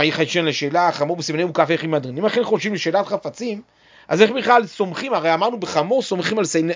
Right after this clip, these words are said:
סימני אוכף. אם אכן בבגדיו, כליו, חיישן לשאלה, שם אדם אחר שאל את הבג-, את הבגדים, אז לכאורה איך מחזירים חמור למי שמוסר את סימני האוכף? הרי ייתכן שבעל החמור שאל את האוכף ממישהו אחר,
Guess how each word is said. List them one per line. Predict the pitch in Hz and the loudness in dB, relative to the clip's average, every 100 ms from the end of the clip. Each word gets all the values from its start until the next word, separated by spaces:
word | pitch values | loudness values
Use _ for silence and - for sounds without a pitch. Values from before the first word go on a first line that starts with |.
| 147 | -6
סימני | - 160 156 | -6 -2 0
אוכף. | 190 160 156 - - _ _ _ _ _ 190 | -2 -2 -4 -6 -12 _ _ _ _ _ 2
אם | 269 | 4
אכן | - 247 | 4 0
בבגדיו, | 185 147 156 208 254 160 | 0 4 6 6 4 2
כליו, | - 254 240 226 151 | -6 -2 0 0 -2
חיישן | 156 135 208 | -10 -8 -6
לשאלה, | 175 160 139 156 233 208 - _ _ - | -6 -8 -4 0 0 -2 -6 _ _ -4
שם | 202 | 0
אדם | 196 190 | 2 4
אחר | 185 170 151 147 - 208 170 | 2 2 2 2 0 -2 0
שאל | - 170 | 0 0
את | 185 | 0
הבג-, | 160 147 139 | -2 -2 -4
את | 135 131 | -10 -4
הבגדים, | 131 127 135 247 233 254 _ _ _ _ | -4 -4 -2 -2 -2 -6 _ _ _ _
אז | 143 147 | -4 0
לכאורה | 160 180 240 | 2 4 4
איך | 220 | 2
מחזירים | 254 190 240 | -6 -4 -6
חמור | 180 208 254 | 2 2 2
למי | 254 | 0
שמוסר | 220 214 - | -4 -2 -2
את | 226 | -4
סימני | 202 202 214 | -4 -4 -2
האוכף? | 220 185 294 233 | -2 2 2 2
הרי | 151 | -2
ייתכן | 147 170 196 | -6 -6 -6
שבעל | 180 185 | -2 -2
החמור | 185 156 135 139 | 0 -4 -6 -6
שאל | 151 | -4
את | 160 | -2
האוכף | 180 165 139 143 | -4 -2 -4 -6
ממישהו | 143 180 | -6 -2
אחר, | 170 277 247 | 4 4 4